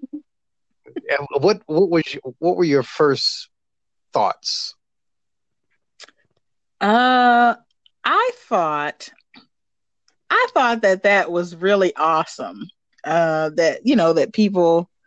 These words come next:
Speaker 1: came out to greet us, and, you know, they were singing and dancing, and it just was like a, a, a good old time. It was, I thought it was fantastic. I,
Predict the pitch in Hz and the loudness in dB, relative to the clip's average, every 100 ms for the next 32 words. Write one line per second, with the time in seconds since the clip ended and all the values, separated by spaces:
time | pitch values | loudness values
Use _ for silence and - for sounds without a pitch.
0 | _ _ _ - 214 180 165 - 185 160 | _ _ _ -4 -4 -2 -6 -6 -8 -8
1 | 165 180 185 165 160 165 165 - 147 143 | -2 0 2 4 4 2 0 -2 -2 0
2 | 139 135 - _ _ _ 240 185 165 143 | -2 -4 -8 _ _ _ -2 0 0 -2
3 | 139 - 180 185 180 180 147 147 156 165 | -6 -4 -4 -2 -2 -4 -4 -2 -2 0
4 | 165 233 175 170 165 160 160 160 160 139 | -2 -6 -8 -6 -6 -6 -8 -8 -6 -4
5 | 127 131 151 _ _ _ _ _ _ _ | -4 -4 -8 _ _ _ _ _ _ _
6 | - 381 370 359 294 - _ _ _ _ | -2 0 4 2 2 -4 _ _ _ _
7 | _ _ _ 226 262 240 226 220 180 - | _ _ _ -2 0 2 0 0 -2 -4
8 | - _ - - 175 175 156 _ _ _ | -20 _ -20 -8 0 0 0 _ _ _
9 | - 165 165 202 190 185 180 - 175 160 | -8 -4 0 2 2 2 0 0 2 2
10 | 143 123 135 - 190 185 175 185 - - | 0 -2 -6 -4 -2 -2 -2 -14 -20 -20
11 | _ _ _ _ _ _ - _ _ _ | _ _ _ _ _ _ -20 _ _ _
12 | _ _ _ - _ _ _ _ 226 262 | _ _ _ -20 _ _ _ _ -8 -4
13 | 302 269 240 220 208 208 208 196 208 175 | -2 -2 -2 0 -2 -2 -2 -2 -2 -2
14 | 170 190 - 143 160 170 | -2 -4 -6 -6 -2 -4